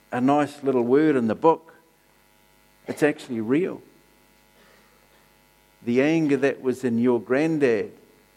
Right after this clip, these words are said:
and was in your dad, and now you're seeing it in you. And then your children are starting to display it as well. But you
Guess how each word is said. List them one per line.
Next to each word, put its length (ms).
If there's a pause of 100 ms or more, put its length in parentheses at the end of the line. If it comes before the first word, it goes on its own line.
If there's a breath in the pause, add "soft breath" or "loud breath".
(460)
and 180
was 160
in 100
your 120
dad, 520 (520)
and 180
now 140
you're 200
seeing 340
it 100
in 120
you. 280 (1500)
And 160
then 160
your 80
children 440
are 60
starting 400
to 100
display 480
it 80
as 160
well. 240 (4000)
But 240
you 400